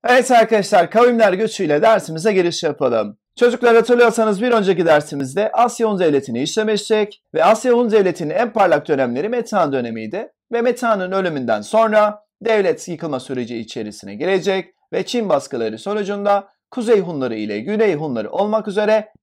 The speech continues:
ikiye ayrılacaktı. Kavimler göçünü başlatacak Hunlar ise Kuzey Hunlarıydı. Bakın, Kuzey Hunları Karadeniz'in kuzeyine doğru ilerlemişlerdi.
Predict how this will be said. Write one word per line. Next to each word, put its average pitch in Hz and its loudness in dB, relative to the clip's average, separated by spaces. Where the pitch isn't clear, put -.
ikiye 143 -4
ayrılacaktı. 95 -12
Kavimler 226 2
göçünü 220 -2
başlatacak 190 -2
Hunlar 165 0
ise 240 -2
Kuzey 156 0
Hunlarıydı. 101 -12
Bakın, 196 -4
Kuzey 254 -4
Hunları 156 0
Karadeniz'in 220 2
kuzeyine 175 -2
doğru 220 4
ilerlemişlerdi. 220 0